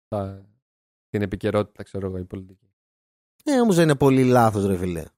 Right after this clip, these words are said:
Speaker 2: Δεν ξέρω, εσύ ποια είναι η άποψή σου αυτό, δηλαδή, ότι βγάλανε όλα τα κόμματα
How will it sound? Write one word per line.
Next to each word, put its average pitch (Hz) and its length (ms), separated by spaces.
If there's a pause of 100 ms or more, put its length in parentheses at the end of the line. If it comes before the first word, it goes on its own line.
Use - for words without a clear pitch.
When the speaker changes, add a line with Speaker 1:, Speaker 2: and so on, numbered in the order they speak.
(140)
Speaker 2:
Δεν 165 140
ξέρω, 120 260
εσύ 156 280
ποια 165 120
είναι 165 100
η - 20
άποψή 92 340
σου 80 140
αυτό, 80 140
δηλαδή, 85 280
ότι 82 240
βγάλανε 98 640
όλα 113 300
τα 101 120
κόμματα 95 600